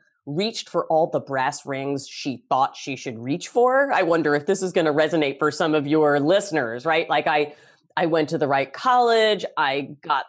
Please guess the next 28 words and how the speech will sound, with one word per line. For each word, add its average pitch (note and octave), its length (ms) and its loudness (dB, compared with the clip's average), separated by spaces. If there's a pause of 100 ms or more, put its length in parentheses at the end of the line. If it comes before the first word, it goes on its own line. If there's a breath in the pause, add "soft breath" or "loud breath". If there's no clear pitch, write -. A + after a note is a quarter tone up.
the D#3 80 -2
right C#3 300 -2
investment D3 500 -4
banking A3+ 380 -2
job, F3 600 2
I C3+ 260 -4
then D3+ 240 0
went C#3+ 300 -2
to C3 380 -8
law G3 320 2
school, F#3+ 760 -2 (640 soft breath)
and G#3 360 0 (140)
I, F#3 100 0 (100)
I G#3 100 2
sort A#3+ 280 2
of A3+ 60 -2
had G3+ 220 -2
this F3+ 200 -2
idea E3+ 400 2
in E3 160 0
mind D3+ 360 0
about C#3 180 -4
what E3+ 180 2
I C#3+ 120 0
should D3 500 -4
do B2+ 380 -4
afterward. A#2 680 -8 (760)
And F#3+ 240 -4